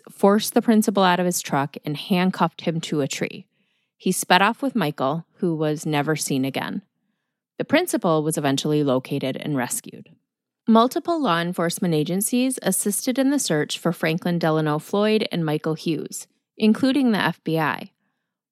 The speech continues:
Part of their investigation included interviewing Floyd's old acquaintances.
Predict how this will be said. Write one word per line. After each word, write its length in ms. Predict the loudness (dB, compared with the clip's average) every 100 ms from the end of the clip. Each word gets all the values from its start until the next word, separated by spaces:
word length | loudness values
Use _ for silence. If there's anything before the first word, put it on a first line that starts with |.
| _
Part 240 | 0 2 2
of 100 | 0
their 180 | 0 2
investigation 840 | 2 0 0 0 0 0 -2 -4
included 540 | -2 -4 0 2 2 0
interviewing 640 | 0 2 2 2 2 2 -2
Floyd's 440 | 0 0 0 -2 -4
old 180 | -2 -2
acquaintances. 880 | 0 2 4 2 -2 -6 -8 -10